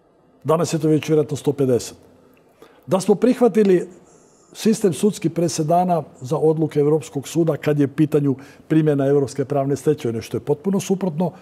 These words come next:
mi to nismo nikad imali. Jer možete sad zamisliti nekoga koji je preko noći, dakle u šest godina, dobio tih sto deset tisuća, pa se i dalje ugrađuje, pa se radilo na brzinu,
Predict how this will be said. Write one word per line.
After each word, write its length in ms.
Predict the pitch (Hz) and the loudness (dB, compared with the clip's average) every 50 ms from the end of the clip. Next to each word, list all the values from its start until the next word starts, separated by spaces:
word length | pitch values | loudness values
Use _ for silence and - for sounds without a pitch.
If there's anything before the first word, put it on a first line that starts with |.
| - _ | -14 _
mi 100 | 147 143 | -6 -4
to 120 | - 143 | -2 -2
nismo 260 | 139 147 131 - - 147 | -2 -2 -2 -2 -2 -2
nikad 300 | 151 156 147 156 160 185 | -2 0 -2 -2 0 0
imali. 300 | 196 180 131 95 82 - _ - - - - - - _ _ | 0 -2 -2 -6 -8 -16 _ -20 -20 -20 -20 -20 -20 _ _
Jer 140 | 143 139 127 | 2 2 4
možete 300 | 135 156 143 - - 170 | 4 2 2 2 -2 -2
sad 160 | - 180 165 | -2 -2 0
zamisliti 640 | 143 139 139 156 151 - - 156 - 180 160 147 135 | 0 0 0 0 -4 -6 -10 -10 -6 -4 -4 -2 0
nekoga 460 | 143 143 143 - 151 156 160 180 170 | 0 -2 -2 -2 -6 -6 -4 -6 -6
koji 260 | - - 147 135 131 | -4 -2 -2 -2 -2
je 80 | 127 123 | -4 -6
preko 400 | 123 - 143 143 139 - 143 135 | -6 -2 -2 -2 0 0 0 0
noći, 460 | 139 151 175 185 180 - - 107 - - - - _ _ _ _ _ _ _ _ _ _ _ _ _ | 2 2 2 2 0 -2 -6 -8 -10 -10 -16 -20 _ _ _ _ _ _ _ _ _ _ _ _ _
dakle 220 | 139 123 - 135 | -4 -2 0 0
u 60 | 131 | -2
šest 320 | 120 - - 180 214 208 180 | 0 2 2 2 2 4 4
godina, 440 | 175 180 156 123 113 104 110 110 - - _ _ _ _ _ | 4 4 4 2 0 -8 -10 -14 -18 -20 _ _ _ _ _
dobio 360 | - 120 147 156 156 147 135 117 | -2 0 0 2 2 2 0 0
tih 260 | - 151 147 123 - | 0 -2 -2 -2 -2
sto 180 | - - 135 | -2 -2 -2
deset 360 | 117 113 156 175 - - 147 - | 2 2 0 0 0 -4 -4 -2
tisuća, 380 | 175 165 - - 135 - 143 | -4 -4 -4 -6 -4 -4 -4
pa 160 | - - 131 | -2 -2 -4
se 140 | - - 123 | -4 -2 -2
i 40 | 120 | -2
dalje 300 | 117 120 123 127 131 143 | 0 0 0 0 0 0
ugrađuje, 640 | 147 147 147 160 165 165 156 139 165 180 196 214 226 - - _ _ _ _ _ _ _ _ _ - - _ - _ | 0 2 2 2 0 0 0 -2 -2 -2 -2 -4 -6 -10 -14 _ _ _ _ _ _ _ _ _ -20 -20 _ -4 _
pa 100 | 175 165 | 0 0
se 180 | - - 175 | 2 4 4
radilo 340 | 175 170 170 160 156 151 147 | 6 6 4 4 4 4 4
na 120 | 139 139 131 | 4 2 0
brzinu, 560 | 123 135 135 117 120 123 120 127 147 175 | 2 0 0 0 0 -2 -2 -2 -4 -6